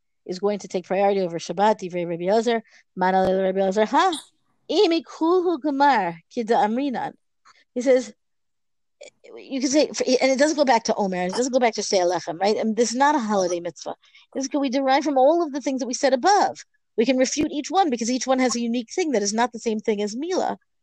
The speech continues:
And then it gets into this whole discussion of what's gonna be unique about each one. And now I'm actually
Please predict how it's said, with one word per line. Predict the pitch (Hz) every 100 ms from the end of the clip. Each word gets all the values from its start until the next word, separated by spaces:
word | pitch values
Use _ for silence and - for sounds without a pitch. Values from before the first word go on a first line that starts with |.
| _ _ -
And | 226 220 - _
then | 220 262
it | 233 226 - 202 -
gets | 254 262
into | 247
this | 233 220
whole | 226
discussion | 214 - 339 220
of | 202
what's | 220
gonna | - 214
be | 214 - _ _ -
unique | 220 247 226
about | 202 185
each | 202
one. | 277 320
And | 240
now | 226 214
I'm | 196
actually | 220 - 196